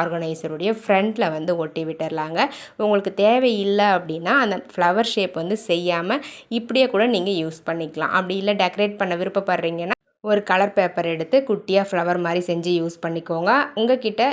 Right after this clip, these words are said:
இந்த மாதிரி பேப்பர் இல்லை அப்படின்னா ஒரு பழைய கிளாத்,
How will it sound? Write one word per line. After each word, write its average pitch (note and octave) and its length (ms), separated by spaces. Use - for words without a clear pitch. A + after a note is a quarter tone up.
இந்த G3 160
மாதிரி F#3+ 180
பேப்பர் F#3 320
இல்லை F#3+ 320
அப்படின்னா E3 340
ஒரு B3+ 100
பழைய B3 320
கிளாத், F#3 380